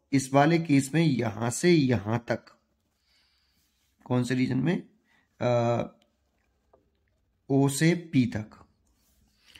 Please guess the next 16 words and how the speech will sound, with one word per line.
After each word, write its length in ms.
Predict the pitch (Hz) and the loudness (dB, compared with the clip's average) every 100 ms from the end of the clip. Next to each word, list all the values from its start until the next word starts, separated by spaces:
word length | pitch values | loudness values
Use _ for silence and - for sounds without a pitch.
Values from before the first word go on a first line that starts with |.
| _ _ - | _ _ -12
तो 200 | 131 - - | -12 -6 0
ओ 320 | 143 156 170 | 2 4 2
से 300 | 165 151 165 165 - | 0 -2 0 -2 0
पी 160 | 151 143 | 0 2
तक 100 | 170 151 | 0 0
वाले 200 | 143 135 | 2 2
रीजन 360 | 120 117 127 | 2 0 0
में 320 | 120 107 - - _ _ _ _ _ _ _ _ | 0 -2 -4 -10 _ _ _ _ _ _ _ _
आपका 400 | - 180 - 131 131 | -2 -2 0 2 2
जो 120 | 139 135 - | 0 -4 -8
theta 340 | 127 127 151 | -4 2 2
है, 140 | 117 101 92 _ _ _ _ _ | 2 -2 -8 _ _ _ _ _
that 160 | 117 113 | -2 0
means 200 | 120 120 | 0 -2
स्लोप 360 | 123 131 131 113 | 0 2 2 -2
है, 260 | 104 107 | -6 -8